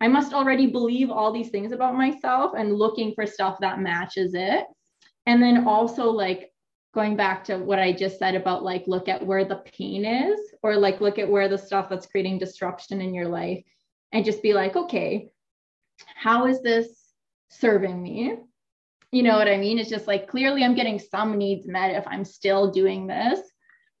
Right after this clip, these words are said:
you know? And then also it's just like, um, what am I afraid of happening if I let this go?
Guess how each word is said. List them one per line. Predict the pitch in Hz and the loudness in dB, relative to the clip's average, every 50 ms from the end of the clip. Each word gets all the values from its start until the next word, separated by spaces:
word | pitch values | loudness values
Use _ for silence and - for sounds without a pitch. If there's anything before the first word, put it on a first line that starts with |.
| _ | _
you | 240 233 220 | 0 2 2
know? | 208 202 202 214 233 | 4 4 4 4 4
And | 233 - 233 226 | 4 2 2 2
then | 226 226 - | 2 2 2
also | - 220 214 214 214 - 226 214 | 4 4 4 4 2 0 -2 -4
it's | 202 208 - - | -4 -4 -4 -2
just | 220 208 202 - - | -2 -2 -2 -4 -6
like, | 220 208 196 190 185 190 196 | -4 -2 0 0 -2 -2 -4
um, | 208 196 196 185 185 185 180 180 185 196 202 196 - _ _ _ _ _ _ _ | -4 -4 -2 -2 -4 -6 -8 -6 -6 -6 -6 -8 -10 _ _ _ _ _ _ _
what | - 214 226 247 254 | 0 4 4 6 8
am | 262 262 | 8 8
I | 262 247 247 240 | 6 6 4 2
afraid | 240 240 - 233 220 208 208 208 | 0 0 0 2 4 4 4 4
of | 202 190 - | 2 -2 -4
happening | - - - 196 202 202 196 - 202 190 190 185 180 180 180 180 | -10 -10 -8 -6 -4 -4 -4 -6 -6 -6 -6 -6 -6 -6 -4 -6
if | 180 180 - | -6 -4 -4
I | 185 185 185 | -2 0 0
let | 180 185 185 180 175 - - | 0 0 -2 -4 -6 -6 -8
this | 180 180 - - _ | -8 -8 -8 -12 _
go? | - - - - - 214 240 277 - - - _ | -10 -8 -8 -4 -2 0 0 0 0 -2 -10 _